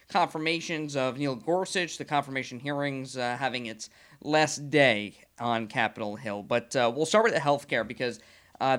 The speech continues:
that's going to affect you. It's going to affect, um, uh, affect policy. The problem is you kinda, you heard a clip there in the intro of Sean Spicer at the press briefing today saying, you know, the media is too concerned about process.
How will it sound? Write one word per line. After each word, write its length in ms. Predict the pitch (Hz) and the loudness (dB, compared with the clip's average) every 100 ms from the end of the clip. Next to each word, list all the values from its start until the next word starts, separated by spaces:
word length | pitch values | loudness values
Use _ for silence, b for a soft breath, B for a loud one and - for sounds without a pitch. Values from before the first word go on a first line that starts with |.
| 107 | 6
that's 460 | 147 143 - - | 6 6 0 -12
going 240 | - 160 143 | -6 -2 0
to 80 | 131 | 0
affect 340 | - 131 - | 2 0 0
you. 300 | 151 165 180 | 0 0 2
It's 160 | 151 - | -2 -4
going 260 | 135 131 | -4 -4
to 360 | 117 139 123 123 | -4 -4 -2 -2
affect, 480 | 117 131 120 _ - | 0 0 0 _ -2
um, 440 | 117 113 113 110 - - - | 0 0 -2 -8 -14 -20 -14
uh, 240 | 110 104 110 | -6 -4 -2
affect 340 | 127 131 117 | -2 -4 -6
policy. 720 | - 165 185 170 - 139 127 B B B - | -2 2 4 2 0 -2 -2 B B B 0
The 160 | 160 | 2
problem 500 | 156 - 226 247 208 | 2 6 8 8 6
is 160 | 202 170 | 2 -2
you 80 | 165 | -2
kinda, 240 | 190 160 | 0 0
you 160 | 160 160 | 0 0
heard 160 | 202 | 2
a 40 | 160 | 0
clip 360 | - 180 180 - | 0 -4 -4 -2
there 440 | 151 143 131 131 | 2 4 4 2
in 120 | 127 | 0
the 160 | 123 147 | 0 0
intro 460 | 208 - 147 131 | -2 0 4 4
of 180 | 127 120 | 4 0
Sean 280 | - 165 131 | -4 -4 -4
Spicer 480 | - 147 147 143 127 | -2 0 0 -2 -6
at 80 | 117 | -6
the 60 | |
press 280 | - 175 175 | -2 0 0
briefing 380 | - 147 143 120 | -4 -4 -4 -8
today 320 | 117 120 120 | -4 -2 -2
saying, 580 | 120 139 123 117 117 104 b b b | -2 0 0 0 -4 -10 b b b
you 100 | 143 | -4
know, 60 | 135 | -2
the 80 | |
media 280 | 131 151 160 | -2 -2 -4
is 120 | 139 | -6
too 160 | 143 170 | -6 -6
concerned 520 | 143 120 - 160 143 | -6 -8 -6 -4 -2
about 260 | 123 110 - | 0 0 0
process. 640 | - 160 160 131 113 110 | 0 0 2 2 0 -2